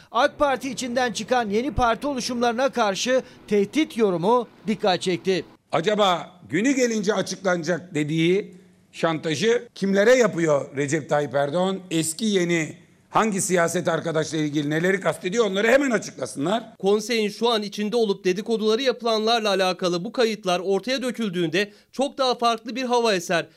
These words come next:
Speaker 3: ve esecektir. Açıklandığı anda zaten artık kel görünecektir.
Speaker 2: Ayıklanmış E T S kayıtlarını işe geldiği zaman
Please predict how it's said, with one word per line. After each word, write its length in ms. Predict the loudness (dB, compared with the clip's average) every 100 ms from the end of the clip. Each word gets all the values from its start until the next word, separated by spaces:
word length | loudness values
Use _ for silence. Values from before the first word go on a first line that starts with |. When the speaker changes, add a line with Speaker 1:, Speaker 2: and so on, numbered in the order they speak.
| _
Speaker 3:
ve 100 | -2
esecektir. 840 | 0 0 0 0 0 -2 -4 -8 -8 _ _
Açıklandığı 640 | -8 -8 -2 0 0 2 0
anda 340 | 0 0 -2 -4
zaten 560 | _ -2 0 0 -2 -4 -6
artık 460 | -4 -2 -2 -8 -6
kel 200 | -2 -2
görünecektir. 840 | 0 0 -2 -2 -4 -4 -10 -12 _
Speaker 2:
Ayıklanmış 640 | 4 4 4 2 2 2 0
E 160 | 0
T 160 | 0 -2
S 220 | 0 -2
kayıtlarını 540 | 0 -2 0 -2 -2 -4
işe 300 | -4 -2 0
geldiği 420 | 0 0 -2 0
zaman 400 | 0 2 0